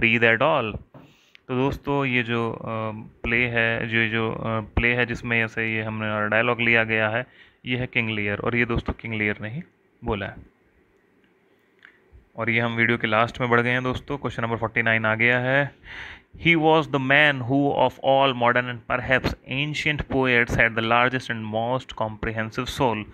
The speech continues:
दोस्तों, Shakespeare की तारीफ़ की है, और ये तारीफ़ के जो पुलिंदे बांधे हैं, किसने बांधे हैं?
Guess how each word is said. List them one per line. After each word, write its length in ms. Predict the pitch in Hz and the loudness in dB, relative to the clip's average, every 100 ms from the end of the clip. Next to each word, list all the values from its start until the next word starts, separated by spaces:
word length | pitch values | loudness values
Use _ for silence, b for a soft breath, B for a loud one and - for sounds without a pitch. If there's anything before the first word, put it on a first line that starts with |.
| B B - | B B -6
दोस्तों, 220 | 135 151 | -4 -2
Shakespeare 380 | 143 131 - 131 | 0 0 0 -2
की 80 | 131 | 0
तारीफ़ 380 | 127 117 127 - | 2 2 0 -4
की 180 | 131 | -8
है, 160 | 127 131 | -4 -4
और 100 | 123 | -2
ये 100 | 123 | -4
तारीफ़ 380 | 117 110 117 117 | -4 -4 -4 -4
के 80 | 117 | -10
जो 80 | 113 | -10
पुलिंदे 400 | 107 113 113 110 | -6 -6 -4 -6
बांधे 380 | 107 113 120 | -4 -2 -2
हैं, 200 | 117 110 | -2 -2
किसने 240 | 110 120 113 | -2 -6 -4
बांधे 280 | 110 107 110 | -4 -4 -4
हैं? 180 | 120 | -4